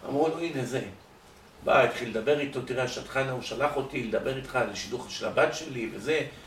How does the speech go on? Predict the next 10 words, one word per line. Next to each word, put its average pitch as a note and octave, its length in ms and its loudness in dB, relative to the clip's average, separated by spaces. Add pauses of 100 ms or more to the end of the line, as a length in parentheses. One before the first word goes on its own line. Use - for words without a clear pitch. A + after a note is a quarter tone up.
(160)
שמעתי C3 420 -2
שאתה - 180 -2
חכם, - 560 2
אתה A2+ 100 4
לומד G#2+ 380 0
ברצינות, E3+ 640 4 (460)
אני C#3 560 4
אדאג B2+ 220 8
לך - 180 0
להכל C#3+ 680 8